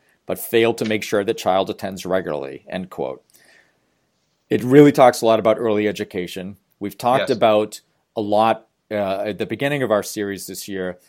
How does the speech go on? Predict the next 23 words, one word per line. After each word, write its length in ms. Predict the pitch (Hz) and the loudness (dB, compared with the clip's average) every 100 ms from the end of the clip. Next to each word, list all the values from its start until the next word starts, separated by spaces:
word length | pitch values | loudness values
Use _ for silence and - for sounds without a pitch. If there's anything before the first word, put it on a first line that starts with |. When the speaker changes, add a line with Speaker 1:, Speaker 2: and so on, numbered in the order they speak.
| _ | _
Speaker 1:
how 160 | - 101 | -4 -4
there's 260 | 98 104 98 | -2 -4 -4
a 60 | |
lot 500 | 92 113 117 107 101 | -4 0 2 2 2
of 100 | 101 | -2
early 360 | 107 107 104 98 | -4 -4 -6 -8
education 560 | 92 95 101 98 117 | -10 -8 -8 -6 -10
bills, 500 | 107 117 123 127 - - _ _ _ _ - | -4 -2 -2 -4 -12 -16 _ _ _ _ -10
uh, 180 | 101 95 | -6 -4
that 160 | 101 | -2
are 120 | 101 95 | 0 2
out 180 | 113 | 2
there 240 | 120 123 127 | 2 2 2
and 160 | 95 | -2
getting 260 | 92 98 95 | -6 -8 -8
ready 360 | 90 101 104 101 | -8 -6 -6 -6
to, 260 | - 92 | -8 -10
to, 380 | 90 - 90 90 _ _ _ _ _ _ - | -10 -10 -8 -10 _ _ _ _ _ _ -14
uh, 220 | 90 85 _ | -12 -12 _
to 140 | - | -10
be 160 | 107 92 | -8 -8
talked 320 | - 95 - | -2 -4 -2
about. 400 | 123 123 131 127 | 2 2 2 -2